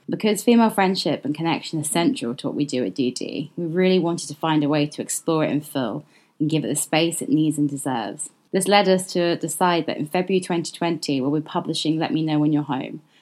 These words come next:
a collection of original fiction, non-fiction, and poetry on the subject. It'll be our first paperback publication, and we want your words. As part of the project, we'll be launching our first crowdfunder to support project costs. We're only slightly intimidated <laughs> about this part of the project,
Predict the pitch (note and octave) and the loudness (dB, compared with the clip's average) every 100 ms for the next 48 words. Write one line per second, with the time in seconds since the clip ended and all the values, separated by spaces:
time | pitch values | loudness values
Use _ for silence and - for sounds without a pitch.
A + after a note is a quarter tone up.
0 | _ - D3 F3+ F3 - - E3+ D#3 F3+ | _ -16 -8 -2 -2 -2 -4 -2 0 0
1 | F3 F#3+ F#3 - - E3 D3+ D3+ D#3 D#3+ | 0 -2 -2 -4 -2 0 4 4 4 0
2 | - - - - D3+ D#3 C#3+ F2 - C#3 | -4 -6 -4 -2 0 0 -2 -4 -2 -2
3 | C#3 C#3+ C#3 - - - - - - _ | -2 -4 -6 -8 -8 -12 -20 -20 -20 _
4 | - G3 F#3+ F#3 E3+ F3+ G#3+ A3+ - G#3 | 0 2 4 4 4 4 4 4 2 0
5 | G3+ G3 - G3+ F#3+ G3 E3 D#3+ - C3+ | 2 2 2 -2 -2 0 0 0 0 0
6 | D3+ D3+ - _ - E3+ D#3+ D3+ D#3 D#3+ | 0 -4 -18 _ -2 2 4 2 2 0
7 | E3 D#3+ B2 - - - _ F#3+ - G#3+ | 2 2 0 -4 -10 -18 _ -10 0 4
8 | G3+ D#3 - A3 F#3 G#3+ A#3 - - F#3 | 6 4 2 2 4 2 2 -2 -2 2
9 | F#3 F#3 C#3+ - F3 - F3+ E3+ - F3 | 4 4 2 0 -4 0 0 -2 0 0
10 | E3 D#3+ D#3 D3 C#3+ C#3 - - D#3+ - | 0 0 0 0 -4 -8 -10 -4 -4 -4
11 | F3+ D#3 - - F#2+ - - - - - | -6 -6 -8 -10 -10 -12 -16 -18 -18 -20
12 | _ - G#3 A#3+ A#3 - D4 C#4 B3 A3 | _ 0 6 6 6 6 6 8 6 6
13 | A3 A#3 D#3+ C#3+ - C3 C3 - D#3+ F3+ | 4 2 4 0 0 -4 -2 2 6 6
14 | D#3+ D#3+ D#3+ E3+ C#3 D#3 F3 E3+ F#3 - | 6 2 2 2 2 0 -2 -2 -2 -4
15 | - | -12